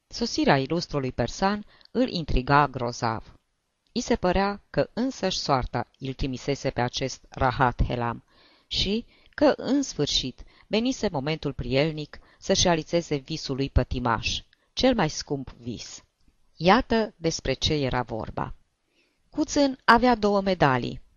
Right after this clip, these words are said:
Ordinul Sfântului Stanislav, clasa a treia, insigna Crucii Roșii și insigna Societății de Salvare de la Anec. Afară de acestea, își mai făcuse și un breloc,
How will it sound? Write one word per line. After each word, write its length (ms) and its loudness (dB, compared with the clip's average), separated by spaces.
Ordinul 600 0
Sfântului 480 -2
Stanislav, 640 -2
clasa 360 -2
a 40 0
treia, 560 0
insigna 520 0
Crucii 420 -4
Roșii 520 -2
și 360 0
insigna 640 -2
Societății 800 0
de 160 0
Salvare 480 0
de 120 -2
la 140 -2
Anec. 480 -6
Afară 340 4
de 80 -2
acestea, 580 -2
își 160 0
mai 120 6
făcuse 420 0
și 140 0
un 160 -2
breloc, 600 -2